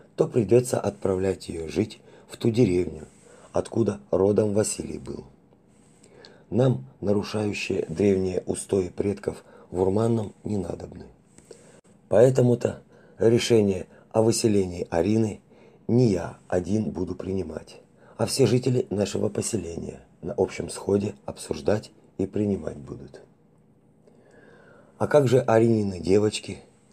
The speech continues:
удивилась моя Яринка. "Их же в соседней деревне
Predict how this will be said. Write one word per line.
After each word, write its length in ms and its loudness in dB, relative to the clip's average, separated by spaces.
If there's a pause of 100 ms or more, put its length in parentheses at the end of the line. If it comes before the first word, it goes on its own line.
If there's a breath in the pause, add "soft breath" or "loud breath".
(160)
удивилась 540 -2
моя 360 -6
Яринка. 420 -12 (540 soft breath)
"Их 140 2
же 220 4
в 60 -10
соседней 460 2
деревне 520 4